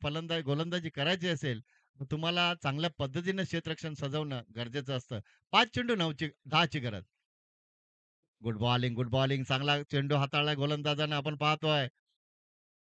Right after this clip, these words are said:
फलंदाजाला असं पाट-, पा-, वाटलं की चेंडू वेगानं हाताळतो की काय गोलंदाज रोहित,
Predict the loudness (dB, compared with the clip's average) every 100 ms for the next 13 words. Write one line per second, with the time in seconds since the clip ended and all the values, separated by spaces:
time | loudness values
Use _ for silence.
0 | _ _ _ -4 -2 -2 -2 0 0 -2
1 | -4 -2 -2 -2 -6 -2 0 -2 -2 -4
2 | -4 -2 -2 0 0 0 -2 -2 -2 -2
3 | -2 -2 -4 -2 -2 0 0 0 -2 -2
4 | -2 -2 -2